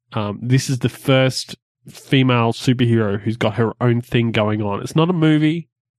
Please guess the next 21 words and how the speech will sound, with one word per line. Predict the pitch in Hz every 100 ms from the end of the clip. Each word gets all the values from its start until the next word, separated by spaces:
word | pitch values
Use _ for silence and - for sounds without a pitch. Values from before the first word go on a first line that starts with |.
| _ _ _
which | 117 -
is | 113 - - _ _ _ _ _ _ _ _ _ _ _ _
kind | - 117
of | 120
sad, | - 107 104 104 _ - _ _ -
uh, | 110 104
but | 123 117 120 110
it | 107
is | 127 131 113 - -
at | 110
least | 123 123
a | 120
guarantee | 120 113 113 - 117
that | 107 92
there's | 107 104
gonna | 113 104
be | 107 101
at | 110
least | 120 127 -
thirteen | 117 - 107
episodes | 104 107 - 101 101